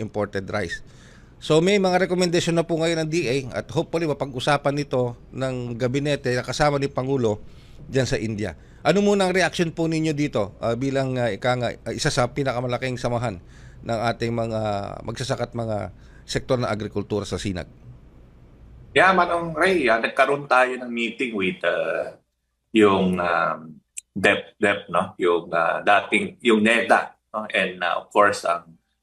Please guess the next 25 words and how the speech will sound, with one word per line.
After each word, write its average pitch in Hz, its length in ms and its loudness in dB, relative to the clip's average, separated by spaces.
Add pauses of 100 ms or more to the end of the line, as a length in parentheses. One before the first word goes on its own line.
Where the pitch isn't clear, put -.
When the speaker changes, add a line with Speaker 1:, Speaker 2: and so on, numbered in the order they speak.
(140)
Speaker 2:
Department 110 600 2
of 95 120 0
Ag-, 92 240 -2 (200)
Agriculture 98 720 0
last 87 340 0
week, 104 300 -2
no? 87 160 -8 (100)
Yung 85 140 -20
last 85 260 0
Wednesday. 80 600 -6 (160)
Speaker 1:
Mm-hmm. 104 400 -6 (280)
Speaker 2:
And, 120 540 2
ah, 104 240 2
in-explain 135 560 -2
natin 113 560 -2
sa - 160 -2
kanila 110 560 0
na 92 160 -2
dapat 95 560 2
yung 92 160 -18
presentation 95 800 -4
sa - 160 -4
presidente 92 880 -4
is, - 320 -2
ah, - 400 -2